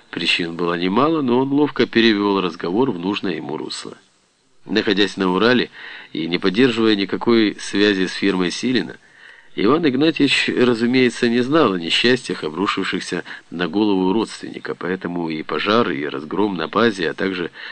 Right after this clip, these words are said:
все события, связанные с пребыванием семьи Силиных в Германии, в кратком пересказе Татьяны буквально потрясли Шацкого.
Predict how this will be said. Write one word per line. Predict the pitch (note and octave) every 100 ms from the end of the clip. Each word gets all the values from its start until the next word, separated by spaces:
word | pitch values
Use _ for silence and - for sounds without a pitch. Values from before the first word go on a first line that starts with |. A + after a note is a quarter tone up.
| -
все | - C3+
события, | C#3 F#2+ G2 B2 G#2+
связанные | F#2 G2 A2 G2+ F#2+ F#2+ E2+ - -
с | -
пребыванием | F#2 E2+ F2+ A2 G2+ F2+
семьи | - F2+ F2+ G2+
Силиных | - G#2 A2+ G2+ F2
в | E2
Германии, | D#2+ E2+ E2+ A2+ A#2+ A2 F#2+ - - -
в | - -
кратком | G2 G#2+ - F2+
пересказе | F2 E2 - G#2 F2+
Татьяны | E2+ F2 - A#2+ A2+
буквально | F2 E2+ G2+ A2 G#2+
потрясли | F#2+ F#2+ A2+ A#2 D3+ C#3+
Шацкого. | - - - - -